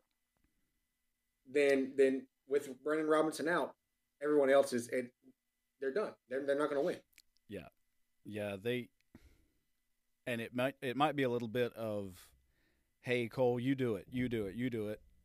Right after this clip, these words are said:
Speaker 2: You know, and it's
Speaker 1: Exactly.
Speaker 2: that mentality. But then at the other time, at, at, on the other hand, it may, may be this thing in the back of their head where they're like, "Oh, well, Roy only thinks,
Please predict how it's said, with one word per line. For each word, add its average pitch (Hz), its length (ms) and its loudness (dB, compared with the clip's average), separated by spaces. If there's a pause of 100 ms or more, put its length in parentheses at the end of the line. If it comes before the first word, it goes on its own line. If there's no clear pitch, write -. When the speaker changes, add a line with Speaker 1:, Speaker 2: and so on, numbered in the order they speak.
(120)
Speaker 2:
You 123 80 -6
know, 110 140 -4
and 113 100 -6
it's 113 100 -4
Speaker 1:
Exactly. 120 280 2
Speaker 2:
that 113 120 -4
mentality. 104 540 -2
But 113 220 -6
then 123 160 0
at 120 120 -4
the 120 80 -2
other 120 140 0
time, 110 320 -4 (220)
at, 110 180 -8
at, 107 140 -6
on 113 180 -6
the 113 80 -4
other 131 160 -2
hand, 113 200 -2
it 104 100 -12
may, 110 160 -4 (100)
may 110 180 -6
be 110 140 -6
this 107 220 -8
thing 113 160 -6
in 104 80 -6
the 104 40 -8
back 107 220 -4
of 104 80 -6
their 101 80 -6
head 113 240 -4
where 107 100 -6
they're 101 140 -4
like, 95 380 -8 (840)
"Oh, 90 180 -10
well, 85 240 -12 (460)
Roy 107 300 -2
only 92 220 -6
thinks, 104 340 -8